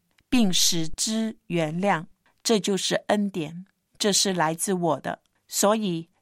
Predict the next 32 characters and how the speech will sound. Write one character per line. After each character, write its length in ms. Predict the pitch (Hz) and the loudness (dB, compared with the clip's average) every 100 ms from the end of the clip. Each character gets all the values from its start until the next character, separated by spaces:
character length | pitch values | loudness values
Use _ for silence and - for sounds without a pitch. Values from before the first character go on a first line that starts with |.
| - | 0
你 160 | 190 | 2
在 240 | 175 233 226 | 4 2 2
我 160 | 190 | 0
眼 300 | 190 185 151 | -4 -4 -6
中 340 | - 202 202 202 _ _ _ _ | -6 -4 -6 -10 _ _ _ _
永 320 | 180 175 185 | 0 2 2
远 300 | 226 180 151 - _ | 2 2 0 -8 _
是 300 | - - 214 | -6 -2 0
我 260 | 190 160 147 | 0 -2 -4
的。” 200 | - 165 _ _ | -8 -12 _ _
当 140 | - 240 | 0 0
然， 140 | 208 | 0
这 100 | 196 | -4
是 160 | 240 220 | -4 -4
导 220 | 208 170 | 0 0
演 180 | 226 170 | 0 -4
的 80 | 170 | -4
对 220 | 226 202 | -2 -2
白。 340 | - 160 170 - - | -4 -8 -8 -14 -10
其 160 | - 233 | -6 -4
实， 260 | - 214 | -2 0
如 160 | 220 226 | 0 0
果 160 | 226 180 | 0 0
你 140 | 160 | 0
看 180 | 185 208 | -2 -4
经 240 | - 240 | -2 0
文 160 | 208 180 | 0 0
的 80 | 175 | -4
时 180 | - | -4
候， 360 | 170 202 170 - _ - | 0 2 2 -2 _ 0
耶 160 | 226 | 0
稣 400 | 220 - 220 214 | 2 0 0 0